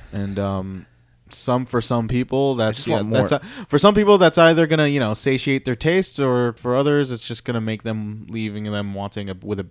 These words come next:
Speaker 1: leaving them wanting more substance.
Speaker 2: I just want more surprises.
Speaker 1: You don't think any of the stuff that's going on in two oh five Live is surprising? Like, you just
Speaker 2: No.
Speaker 1: kinda
Speaker 2: It's just bland.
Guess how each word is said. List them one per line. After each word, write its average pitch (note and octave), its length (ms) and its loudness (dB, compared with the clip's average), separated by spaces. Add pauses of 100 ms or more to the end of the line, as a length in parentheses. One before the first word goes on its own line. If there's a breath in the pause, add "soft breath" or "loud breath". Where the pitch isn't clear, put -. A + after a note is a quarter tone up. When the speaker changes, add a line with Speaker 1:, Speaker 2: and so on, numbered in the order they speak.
(380 loud breath)
Speaker 1:
leaving F#3+ 360 2
them F#3+ 180 4
wanting D3+ 340 0
more C3+ 140 -2
substance. G#2 680 -6
Speaker 2:
I G#2+ 60 -8
just C3+ 160 -8
want G#2+ 140 -2
more G2 160 0
surprises. - 840 -10 (600)
Speaker 1:
You C3+ 120 2
don't C#3+ 160 6
think D3 140 0
any C3 280 2
of A#2+ 100 -2
the A#2 60 -4
stuff A#2 200 0
that's G#2+ 140 -2
going A2 180 0
on G#2+ 180 -2
in G2+ 60 -6
two A2 100 -2
oh G#2 40 -2
five G2+ 180 -4
Live G2 200 -4
is F#2+ 80 -12
surprising? G2+ 480 -10
Like, F#2 260 -12
you G#2 120 -8
just - 180 -8
Speaker 2:
No. - 40 -6
Speaker 1:
kinda A2 260 -2 (180 loud breath)
Speaker 2:
It's F#2+ 200 -6
just F#2+ 200 -4
bland. D#2 580 -8